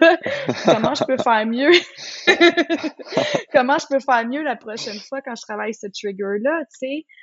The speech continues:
Speaker 1: Euh,
Speaker 2: Ouais.
Speaker 1: avec mes filles, ça va être un autre trigger que je vais, à,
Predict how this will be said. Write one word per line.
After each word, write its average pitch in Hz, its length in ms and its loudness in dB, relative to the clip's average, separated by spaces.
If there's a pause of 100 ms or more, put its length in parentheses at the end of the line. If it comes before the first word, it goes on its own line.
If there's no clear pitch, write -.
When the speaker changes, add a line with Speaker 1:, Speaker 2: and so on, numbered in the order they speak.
(420)
Speaker 1:
Euh, 190 60 2
Speaker 2:
Ouais. - 140 8
Speaker 1:
avec 196 340 0
mes 202 180 0
filles, 254 300 -2
ça 214 140 2
va 180 100 2
être 190 120 -2
un 202 160 -2
autre 349 240 -4
trigger 226 580 -2
que 190 160 0
je 180 100 -10
vais, 196 80 -2
à, - 360 -2